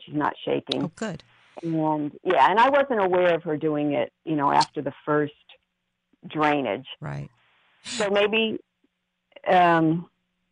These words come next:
Speaker 2: Right, and that's what I'm
Speaker 1: before the
Speaker 2: saying.
Speaker 1: drainage, she was, and I
Speaker 2: Right.
Speaker 1: knew she, I knew I needed to get her medical attention,
Speaker 2: Yeah,
Speaker 1: obviously.
Speaker 2: right. You know, I,
Speaker 1: But
Speaker 2: again,
Speaker 1: now, go ahead.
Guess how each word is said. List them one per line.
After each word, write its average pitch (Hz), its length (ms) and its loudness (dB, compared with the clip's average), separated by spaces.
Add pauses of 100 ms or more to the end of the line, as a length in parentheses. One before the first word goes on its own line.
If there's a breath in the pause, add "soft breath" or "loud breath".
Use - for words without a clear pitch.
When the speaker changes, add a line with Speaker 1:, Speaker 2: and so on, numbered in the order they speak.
(420)
Speaker 2:
Right, 190 280 -6
and 190 100 0
that's 202 160 -2
what 196 140 0
I'm 190 80 -2
Speaker 1:
before - 140 2
the - 60 2
Speaker 2:
saying. 196 160 0
Speaker 1:
drainage, 165 460 0 (260)
she 170 120 -2
was, 147 540 2 (220)
and 147 140 -12
I 160 40 -6
Speaker 2:
Right. 156 260 0
Speaker 1:
knew 160 280 0 (160)
she, 139 240 -6 (160)
I 170 120 2
knew 180 180 2
I 165 140 2
needed 151 300 -4
to 151 60 -6
get 143 200 -2
her 139 120 -4
medical 131 380 -2
attention, 113 480 -8
Speaker 2:
Yeah, 117 100 0
Speaker 1:
obviously. - 480 -6
Speaker 2:
right. 151 380 -8 (380 loud breath)
You 208 80 -6
know, 208 80 0
I, 190 160 -2
Speaker 1:
But - 80 -8 (140)
Speaker 2:
again, 202 180 -4
Speaker 1:
now, 226 240 0 (420)
go 175 140 2
ahead. 156 240 -4